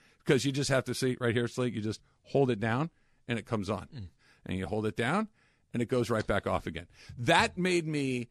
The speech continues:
Speaker 2: My phone.
Speaker 1: impossibly angry. That, why, why would you change that? Why?
Speaker 2: My
Speaker 1: Because
Speaker 2: phone.
Speaker 1: before, you just tap it, and it comes on.
Speaker 2: I don't even wanna have a conversation. 'Cause my phone's really old, and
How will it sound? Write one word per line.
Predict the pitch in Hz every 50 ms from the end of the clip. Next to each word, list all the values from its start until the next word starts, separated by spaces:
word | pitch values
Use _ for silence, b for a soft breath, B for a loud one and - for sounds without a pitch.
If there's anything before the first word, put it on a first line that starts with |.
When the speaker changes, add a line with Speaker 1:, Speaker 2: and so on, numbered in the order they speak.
| _ _ -
Speaker 2:
My | 120 113 117 113
phone. | - - 120 117 113 107 98 92 85
Speaker 1:
impossibly | 175 160 151 - - - - 226 220 - - 202 160 143 165 151 143
angry. | 135 135 127 113 117 101 98
That, | 175 165
why, | 170 226 240
why | 208 214 277
would | 311 320 320
you | 349
change | 240 - 294 320 330 320 277 -
that? | 180 120 95 -
Why? | 113 151 214
Speaker 2:
My | 226
Speaker 1:
Because | 190 233 220 220 208
Speaker 2:
phone. | 180 143
Speaker 1:
before, | 190 180 - 285 339 339 330 262
you | 208 196
just | 175 208 - - -
tap | - - 156 151 -
it, | - -
and | -
it | 147
comes | - - 107 120 135 190
on. | 277 320 311 - -
Speaker 2:
I | 117 120 127
don't | 131 135 131
even | 120 113 110
wanna | 110 107 101
have | 95 92 95
a |
conversation. | - - 101 95 92 92 90 - - 101 104 120 117 - - 90 82 80 - _ - _ _ _ _ _ _
'Cause | - -
my | - -
phone's | - - - - - -
really | - - -
old, | - - - - - - -
and | -